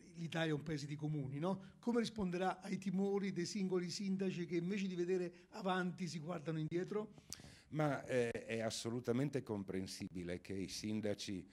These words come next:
Speaker 2: vogliano, eh, mantenere diritto di parola sul servizio erogato nel loro territorio. Il fatto è che la conoscenza della normativa e delle sue evoluzioni di quest'ultimo periodo dice che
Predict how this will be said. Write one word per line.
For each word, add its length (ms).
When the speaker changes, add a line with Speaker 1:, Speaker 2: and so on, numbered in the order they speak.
Speaker 2:
vogliano, 880
eh, 600
mantenere 800
diritto 460
di 120
parola 580
sul 500
servizio 580
erogato 480
nel 200
loro 260
territorio. 800
Il 180
fatto 420
è 240
che 480
la 220
conoscenza 920
della 380
normativa 800
e 80
delle 260
sue 300
evoluzioni 920
di 160
quest'ultimo 680
periodo 560
dice 580
che 400